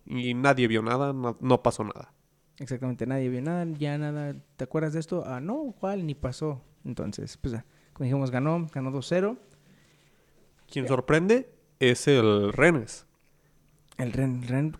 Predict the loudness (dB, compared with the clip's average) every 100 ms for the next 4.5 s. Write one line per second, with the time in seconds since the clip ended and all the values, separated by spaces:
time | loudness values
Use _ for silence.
0 | -2 0 2 0 0 2 4 6 6 4
1 | 6 8 8 4 0 -8 -4 0 2 4
2 | 4 4 0 -2 -6 -4 -4 0 0 0
3 | -4 -4 -2 -2 0 0 -2 -4 -8 -2
4 | 0 2 2 2